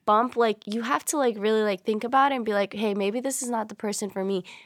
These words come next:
But that's why you see so many relationships, like, they're on and off,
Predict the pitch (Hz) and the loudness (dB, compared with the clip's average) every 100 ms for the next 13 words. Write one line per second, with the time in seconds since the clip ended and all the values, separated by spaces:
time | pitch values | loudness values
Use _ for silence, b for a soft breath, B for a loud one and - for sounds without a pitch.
0 | _ 233 226 233 269 285 277 - 226 214 | _ 0 2 2 2 0 0 -2 -4 -2
1 | 202 196 196 185 180 180 - - 170 175 | -2 -2 -2 -2 -2 -2 -8 -8 -8 -6
2 | - 196 185 b _ 208 220 254 - - | 0 0 0 b _ 2 2 0 -6 -12